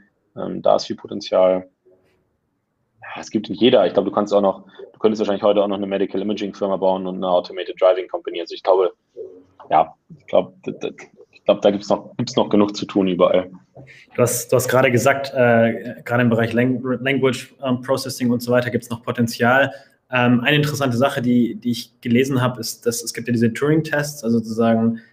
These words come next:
Speaker 2: äh, für die, die es nicht wissen, das ist praktisch ein Test, korrigiere mich, wenn ich falsch bin, ich bin <laughs> absolut kein Experte, die, äh, für sozusagen unterscheiden als, als Test, ob das für den Menschen ein Menschen oder eine K I darstellt.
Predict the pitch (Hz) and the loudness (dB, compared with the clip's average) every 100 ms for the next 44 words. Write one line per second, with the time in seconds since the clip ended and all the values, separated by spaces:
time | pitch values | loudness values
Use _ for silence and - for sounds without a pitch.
0 | _ 110 - 117 117 113 113 131 127 131 | _ -12 -2 2 2 2 -2 -2 0 2
1 | 127 117 110 - - - - 113 - 120 | 4 4 0 -8 -14 -12 -10 -8 -6 -6
2 | - 104 104 113 113 104 104 113 110 - | -6 -6 0 0 0 -4 -4 -2 -2 -4
3 | 101 - _ 139 120 - - 113 - 131 | -12 -14 _ -8 -8 -10 -4 -4 0 0
4 | 127 127 123 - - - - 117 117 101 | 2 0 -2 -10 -16 -6 4 8 8 6
5 | 104 120 - - - 139 120 120 127 131 | 0 -2 -6 -12 -8 -4 -4 0 0 0
6 | 123 117 131 131 135 131 131 - - _ | -2 -2 0 2 2 2 0 -4 -12 _
7 | 135 120 120 - 143 139 - 127 - 117 | -12 -10 -12 -8 -4 -4 -6 -10 -6 -6
8 | - - _ - 113 113 139 143 131 117 | -8 -14 _ -2 0 2 2 0 0 2
9 | 120 123 147 139 123 120 117 120 123 120 | 4 4 4 4 4 4 2 0 -2 0
10 | 110 101 - 120 | 0 -2 0 -2